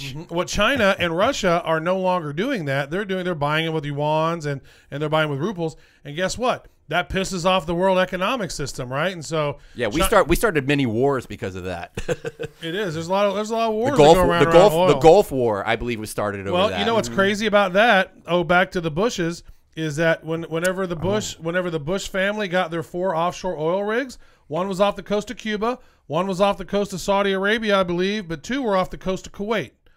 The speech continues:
Speaker 1: And so, and they just kept gaining more and more. So that first
Speaker 3: Wow.
Speaker 1: Gulf War was all about
Speaker 3: It was.
Speaker 1: Bush oil.
Speaker 3: Oh,
Speaker 1: And, and
Speaker 3: wow.
Speaker 1: people would say, "Oh, no, it was about this, and Saddam Hussein was hurt, hurting the Kurds." And da, da, da, da, da. No,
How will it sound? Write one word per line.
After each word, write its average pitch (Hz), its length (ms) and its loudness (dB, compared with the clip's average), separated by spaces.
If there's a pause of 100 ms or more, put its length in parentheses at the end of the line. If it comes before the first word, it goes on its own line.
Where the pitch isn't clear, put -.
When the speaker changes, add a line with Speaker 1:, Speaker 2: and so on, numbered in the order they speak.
(440)
Speaker 1:
And 147 140 -12
so, 175 420 -2
and 160 140 -8
they 170 60 -6
just 160 200 -10
kept 190 240 -8
gaining 170 360 -4
more 175 220 -2
and 165 80 -4
more. 208 240 0
So 170 180 -4
that 180 180 0
first 214 380 -4
Speaker 3:
Wow. 101 280 -12
Speaker 1:
Gulf 190 340 2
War 208 320 0
was 151 160 -4
all 185 300 -2
about 170 560 -2
Speaker 3:
It 110 40 -8
was. 127 260 -4
Speaker 1:
Bush 208 260 2 (100)
oil. 202 420 0 (100)
Speaker 3:
Oh, - 40 -14 (300)
Speaker 1:
And, - 100 -6
and 180 80 -4
Speaker 3:
wow. - 140 -4
Speaker 1:
people 247 220 -2
would 220 120 -2
say, 196 280 2 (260)
"Oh, 302 160 0
no, 277 260 -4
it 294 40 -4
was 277 160 -6
about 294 300 -8
this, 277 260 -8
and 247 80 -10
Saddam 277 280 -4
Hussein 277 400 -4
was - 100 -2
hurt, 254 160 -6
hurting 262 300 0
the 277 80 -8
Kurds." 269 460 -4
And 240 100 -10
da, 277 120 -2
da, 277 140 -6
da, 285 80 -6
da, 262 220 -4
da. - 60 -16 (220)
No, 208 440 4